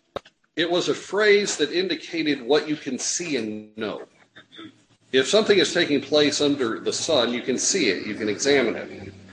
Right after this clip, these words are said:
If something is not under the sun, it's in darkness and you don't really know what's happening.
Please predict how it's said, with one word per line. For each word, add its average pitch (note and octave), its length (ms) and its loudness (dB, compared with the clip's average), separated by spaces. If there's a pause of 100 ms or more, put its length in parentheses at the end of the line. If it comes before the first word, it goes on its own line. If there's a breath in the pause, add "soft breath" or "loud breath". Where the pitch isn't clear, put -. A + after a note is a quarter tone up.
(120)
If C#3+ 160 6
something G3 320 4
is D3 160 2
not G3+ 240 4
under C3 220 2
the G#2+ 140 -10
sun, A2+ 320 -4
it's - 200 -6
in A2+ 140 -6
darkness D3 560 4
and B2 100 -6
you B2 60 -8
don't C#3 220 2
really B2+ 180 0
know A#2 120 0
what's A2 180 -4
happening. - 480 -8